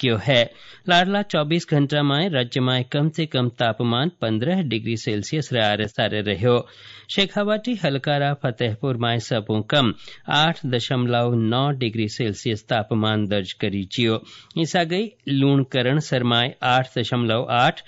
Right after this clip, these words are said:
श्री गंगानगर में नौ दशमलव छह, पिलानी में दस, करौली में दस दशमलव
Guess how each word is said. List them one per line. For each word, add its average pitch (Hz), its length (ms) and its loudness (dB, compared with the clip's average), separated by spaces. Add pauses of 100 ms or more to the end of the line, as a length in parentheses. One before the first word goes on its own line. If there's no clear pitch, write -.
(240)
श्री 170 160 -2
गंगानगर 165 600 0
में 143 240 2
नौ 127 220 0
दशमलव 120 600 -2
छह, 127 280 0 (200)
पिलानी 127 420 2
में 117 300 0
दस, 151 300 -2
करौली 123 480 -2
में 131 320 0
दस 131 260 -4
दशमलव 113 520 -2